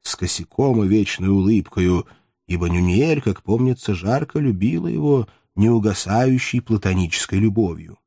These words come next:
То есть истово, страстно, преданно, издалека, без поцелуев и руками не трогать.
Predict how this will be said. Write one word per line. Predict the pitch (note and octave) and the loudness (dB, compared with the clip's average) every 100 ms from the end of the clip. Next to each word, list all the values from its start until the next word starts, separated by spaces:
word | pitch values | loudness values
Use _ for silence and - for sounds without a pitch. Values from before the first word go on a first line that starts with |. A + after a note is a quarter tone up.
| _ _ _ _ | _ _ _ _
То | F2+ | -4
есть | F2+ - | -2 0
истово, | A3 F3 - G2+ G2 | 2 2 0 -4 -4
страстно, | - F3 G#3+ B2+ F#2+ F#2+ | -2 0 0 -4 -10 -8
преданно, | - G#3+ E3+ C3+ A2+ F#2+ _ | 0 0 2 0 0 -2 _
издалека, | - B2 G2+ A2+ G#2+ - - G#3+ - _ | 0 0 2 2 2 2 0 0 -2 _
без | G2+ B2 - | 0 0 2
поцелуев | A#2+ - A2 F#3+ F#3 C#3 - - - | -2 0 0 4 4 2 -4 -14 0
и | A#2+ | 2
руками | G#2 - B2 A#2+ | 2 2 2 2
не | G#2 | 0
трогать. | F2+ - - _ - | -4 -12 -16 _ -16